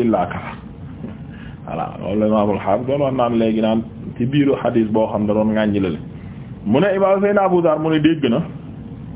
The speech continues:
euh, Yonent bi alayhi salaatu wa salaam mu ne, boo ne tawi Abul Aswad ne ko dégg naa Yonent salaatu wa salaam ne radiyallahu anhu ne, "Laysa nekkul min rajulin benn nit boo xam ne idda'a day woote li ghayri abihi di askane la boppam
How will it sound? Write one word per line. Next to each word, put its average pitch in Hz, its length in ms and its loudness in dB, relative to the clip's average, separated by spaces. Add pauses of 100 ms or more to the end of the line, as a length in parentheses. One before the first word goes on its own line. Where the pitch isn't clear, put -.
(680)
euh, 143 320 4
Yonent 170 300 2
bi 180 140 2
alayhi 156 220 2
salaatu 143 180 2
wa - 60 -6
salaam 139 220 2
mu 107 120 2
ne, 120 100 4 (500)
boo 101 160 0
ne 127 140 2
tawi 123 200 2
Abul 135 240 2
Aswad 120 300 0
ne 117 80 0
ko 117 120 0
dégg 123 260 0
naa 120 160 2
Yonent 117 200 0
salaatu 110 280 2
wa 104 60 2
salaam 98 100 -2
ne 98 80 0
radiyallahu 113 560 2
anhu 98 320 -2
ne, 117 140 2 (880)
"Laysa 175 420 2
nekkul 165 380 2
min 156 180 2
rajulin 147 460 4
benn 123 240 4 (140)
nit - 180 0 (340)
boo 120 200 4
xam 156 120 2
ne 147 120 2
idda'a 139 400 2
day 160 140 2
woote 139 340 2
li 123 100 4
ghayri 131 300 4
abihi 120 540 2 (160)
di 120 120 -4 (140)
askane 175 420 2
la 156 60 4
boppam 139 400 0